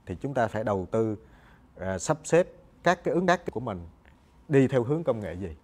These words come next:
à, để cho nó, để cho có cái bị, ờ, ờ, nó phải nói chuyện với nhau được và nó phải tích hợp với nhau được và không bị conflict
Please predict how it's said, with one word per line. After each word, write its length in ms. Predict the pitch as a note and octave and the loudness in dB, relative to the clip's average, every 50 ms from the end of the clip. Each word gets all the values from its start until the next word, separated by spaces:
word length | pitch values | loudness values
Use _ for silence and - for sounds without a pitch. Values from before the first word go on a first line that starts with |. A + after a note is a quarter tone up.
| _ _ _ _ _ _ _ _ _ - | _ _ _ _ _ _ _ _ _ -18
à, 200 | - F2+ F2+ F2 | -16 -14 -14 -10
để 140 | - G2 G#2 | -10 -10 -6
cho 140 | G2+ A#2 A#2 | -4 -4 -4
nó, 100 | A#2 B2 - | -4 -6 -8
để 100 | - G#2 | -10 -8
cho 120 | G2 - A#2+ | -6 -4 -2
có 140 | C3 C3 | -2 -2
cái 140 | B2+ - C3+ | -2 -4 -6
bị, 120 | A#2+ F#2 E2 E2 - - - - - - - _ _ - | -6 -6 -8 -10 -12 -16 -20 -20 -20 -20 -20 _ _ -12
ờ, 520 | F#2+ F#2 F#2+ F#2+ F2+ F2+ F2 F2 E2+ E2+ E2+ | -8 -6 -4 -4 -4 -4 -6 -6 -8 -8 -10
ờ, 440 | - - C#2+ F#2 F2+ F2+ E2+ F2 - C#2 C#2 E2+ F2+ | -12 -14 -14 -12 -12 -10 -12 -12 -14 -16 -16 -12 -6
nó 100 | G#2 B2+ | -4 -4
phải 220 | C3 A#2 A#2+ C3+ C3 - - - - - | -2 0 0 -2 -2 -4 -12 -18 -14 -4
nói 220 | A#2+ B2+ C#3+ E3+ | 2 4 4 4
chuyện 240 | E3+ - G#2 F2+ F#2+ | 4 2 -2 -4 -4
với 100 | A#2+ C#3 | -4 -4
nhau 160 | C3 A#2 A2 | -2 -2 -2
được 200 | G2+ F2+ E2+ D2+ - _ - | -2 -4 -6 -8 -12 _ -18
và 140 | - E2+ F#2 | -14 -12 -10
nó 100 | F2 G#2+ | -10 -8
phải 140 | A2+ - G2+ | -8 -8 -6
tích 240 | - - G3+ - - | -4 -4 -4 -4 -4
hợp 180 | G#2+ F2+ - | -4 -4 -4
với 100 | - A#2 | -6 -6
nhau 160 | A#2+ A#2+ G#2+ G2+ | -6 -6 -6 -6
được 200 | F#2 E2+ E2 - - - - - - - | -6 -8 -10 -12 -18 -20 -20 -20 -20 -12
và 260 | - F#2+ F2+ F2 F2 - _ - - - | -8 -8 -8 -8 -8 -12 _ -20 -12 -6
không 240 | - C#3+ C#3 B2+ | -4 -4 -4 -4
bị 160 | A2 F2+ F2+ - - | -4 -8 -8 -6 -4
conflict 320 | - G2 F2 - C3+ D#3 | -4 -4 -2 -2 -4 -6